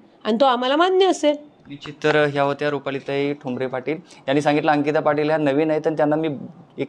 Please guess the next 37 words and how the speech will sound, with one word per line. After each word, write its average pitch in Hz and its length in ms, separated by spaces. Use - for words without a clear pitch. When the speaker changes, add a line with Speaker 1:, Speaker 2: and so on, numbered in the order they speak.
Speaker 2:
छोटी 147 260
भगिनी 156 320
म्हणून 147 180
समजावून 147 420
सांगेल. 151 320
त्यांनी 156 180
त्यांच्या 170 260
वडिलांची 151 460
सल्लामसलत 143 580
घ्यावी. 143 420
ते 151 60
काँग्रेसमधून 165 580
भाजपमध्ये 143 600
आले, 147 180
त्यांना 143 400
थोडंसं 139 300
ते, 131 160
अ, 123 80
वळणी 131 540
पडायला 143 360
वेळ 139 240
लागेल. 139 260
मात्र 143 180
असं 165 260
काही 165 200
महायुतीमध्ये 147 680
नाहीये, 143 320
आम्ही 139 280
सर्व 143 260
एकत्र 135 360
आहेत 180 160
आणि 180 140
एकत्र 196 280
बसून 190 280
आम्ही 190 180
चर्चा 170 300
करू 185 260